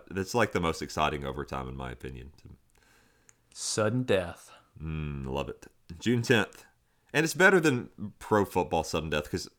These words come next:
Speaker 1: you actually have a chance. Like, anybody can take the puck at any time and keep going, you know?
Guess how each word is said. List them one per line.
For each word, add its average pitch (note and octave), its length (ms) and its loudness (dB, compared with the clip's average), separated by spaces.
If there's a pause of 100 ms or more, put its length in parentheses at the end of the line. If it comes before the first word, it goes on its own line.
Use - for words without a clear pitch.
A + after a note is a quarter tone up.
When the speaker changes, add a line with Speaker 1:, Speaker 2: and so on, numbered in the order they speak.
(180)
Speaker 1:
you G2+ 220 -4
actually G2 260 0
have D#2+ 120 -2
a D2 60 -8
chance. C2+ 440 -8
Like, C#2+ 240 -6
anybody D#2 360 -2
can D2+ 140 -12
take D2 200 -6
the C#2 100 -8
puck - 260 -8
at C2 80 -10
any C2 160 -12
time B1+ 340 -10
and B1+ 120 -16 (160)
keep - 220 -14
going, B1 280 -10
you C#2 100 -10
know? C2 100 -10